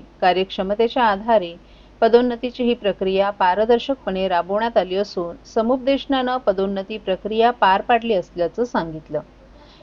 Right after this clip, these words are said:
या पदोन्नतीच्या निमित्तानं जिल्हा परिषदेचे मुख्य कार्यकारी अधिकारी रोहन घुगे यांनी सर्व नवपदोन्नत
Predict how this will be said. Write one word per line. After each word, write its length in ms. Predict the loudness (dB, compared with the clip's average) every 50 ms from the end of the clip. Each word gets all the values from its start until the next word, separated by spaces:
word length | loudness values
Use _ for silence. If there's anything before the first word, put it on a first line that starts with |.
| 0 2
या 60 | 4
पदोन्नतीच्या 640 | 4 4 4 4 4 2 0 0 0 0 0 0 -2
निमित्तानं 560 | -2 -2 -4 -4 -2 0 0 0 -2 -2 0
जिल्हा 240 | 0 0 0 0 0
परिषदेचे 520 | -2 -2 -2 -2 -2 -2 -2 -2 -2 -2
मुख्य 280 | -4 -4 -4 -2 0 2
कार्यकारी 460 | 4 4 4 2 2 0 0 0 0
अधिकारी 440 | -2 -4 -4 0 2 4 4 4 2
रोहन 280 | 0 -2 -4 -8 -10 -10
घुगे 340 | -10 -10 -12 -8 -2 0 2
यांनी 360 | 2 2 0 -2 -8 -10 -12
सर्व 480 | -14 -6 0 4 4 4 4 2 0 0 0 -2 -4 -10 -8
नवपदोन्नत 720 | -4 -2 -2 0 2 2 2 2 2 2 2 0 0 2 0